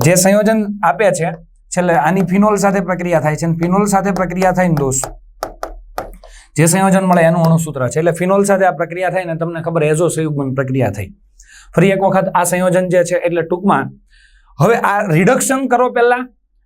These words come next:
એસ એન અને એચ સી એલ અને પછી ડાયઝોટાઇઝેશન. એટલે પહેલા રિડક્શન તમને ખબર છે એનિલિનનું ન થાય, પહેલા નાઇટ્રો સંયોજનનું જ રિડક્શન થાય એટલે તમારો જવાબ આ આવશે. જો હવે નાઇટ્રો સંયોજનનું તમે રિડક્શન કરો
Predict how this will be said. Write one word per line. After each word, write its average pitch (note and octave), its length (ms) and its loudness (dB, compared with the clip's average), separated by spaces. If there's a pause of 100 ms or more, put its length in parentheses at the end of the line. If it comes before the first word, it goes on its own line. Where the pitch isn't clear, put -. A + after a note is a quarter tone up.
એસ F#3 180 0
એન A3 100 2
અને A3 160 0
એચ G#3+ 100 0
સી A#3 120 -2
એલ A3 60 -2
અને G3+ 180 0
પછી G#3 200 0
ડાયઝોટાઇઝેશન. G3+ 600 0
એટલે F3+ 140 -2
પહેલા F#3+ 280 2
રિડક્શન G#3 460 0
તમને G3+ 240 0
ખબર G3 240 0
છે F3+ 100 -4
એનિલિનનું F#3 540 0
ન E3+ 180 2
થાય, D#3+ 160 -8 (300)
પહેલા F3+ 160 4
નાઇટ્રો F#3 360 2
સંયોજનનું F#3 500 2
જ D3 40 4
રિડક્શન D#3 420 0
થાય D3+ 140 0
એટલે D3 140 -4
તમારો D#3 300 2
જવાબ C#3+ 280 0
આ B2 40 4
આવશે. G#2+ 340 -6
જો B2 260 0 (260)
હવે D#3 80 4
નાઇટ્રો F3 320 4
સંયોજનનું F#3+ 460 -2
તમે E3+ 240 2
રિડક્શન F3+ 340 -2
કરો E3+ 220 0